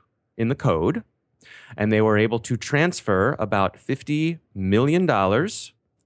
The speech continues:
out of the system. And so now what do you do? The, the, if the code was the law, someone finds basically the equivalent of a loophole in a contract,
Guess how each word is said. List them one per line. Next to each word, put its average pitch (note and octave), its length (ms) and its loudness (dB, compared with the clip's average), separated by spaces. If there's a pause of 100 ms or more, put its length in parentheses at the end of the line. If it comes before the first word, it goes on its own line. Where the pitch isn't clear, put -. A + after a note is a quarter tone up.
(140)
out A#2 240 0
of F#2+ 440 0
the G#2+ 100 -8
system. G2+ 580 -6 (1200)
And D3 160 0
so D#3 140 2
now C#3 220 2
what C#3+ 120 2
do C#3 80 -4
you C#3 140 -2
do? C3+ 500 -2
The, A#2 460 -4
the, G#2+ 280 -4
if B2+ 140 -2
the A#2 80 -2
code F3 400 2
was F#3+ 160 0
the F#3 100 2
law, D#3+ 600 2 (880)
someone C#3+ 360 -2
finds C#3 680 0
basically C3 720 0
the A#2+ 100 2
equivalent B2+ 680 -2
of A2 120 -2
a G#2+ 60 2
loophole C3 560 2
in A2 80 2
a G2 60 0
contract, C3+ 760 -2